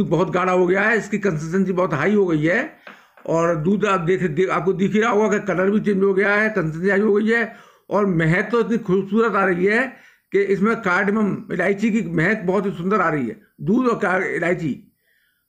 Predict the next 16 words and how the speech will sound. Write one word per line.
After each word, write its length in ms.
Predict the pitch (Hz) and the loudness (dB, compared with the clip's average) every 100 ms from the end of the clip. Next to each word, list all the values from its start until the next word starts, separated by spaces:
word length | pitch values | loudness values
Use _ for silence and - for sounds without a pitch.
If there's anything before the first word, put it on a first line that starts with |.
| _ _ 143 | _ _ -2
जो 160 | 220 | 0
हमारा 380 | 208 190 190 233 | 2 2 2 0
इंडियन 440 | 208 202 202 233 | 2 4 4 2
टेस्ट 320 | - 214 196 180 | 2 0 0 -2
है, 100 | 151 | -2
इंडियन 340 | 165 208 220 - - _ _ _ _ - _ _ _ _ _ _ - | 0 2 0 -2 -10 _ _ _ _ -20 _ _ _ _ _ _ -4
कल्चर 300 | 190 214 202 | -2 0 0
है, 140 | 214 | 2
जो, 280 | 208 214 202 | 2 2 2
जो 280 | 170 196 202 | 2 0 0
हम 120 | 196 | 0
कर-, 140 | 202 | 0
रबड़ी 580 | 196 175 151 175 180 226 | 2 0 0 0 2 2
आइसक्रीम 340 | 196 185 196 | 2 0 0
खाते 300 | 165 156 156 | 0 0 -2
हैं। 280 | 123 95 - | -2 -4 -14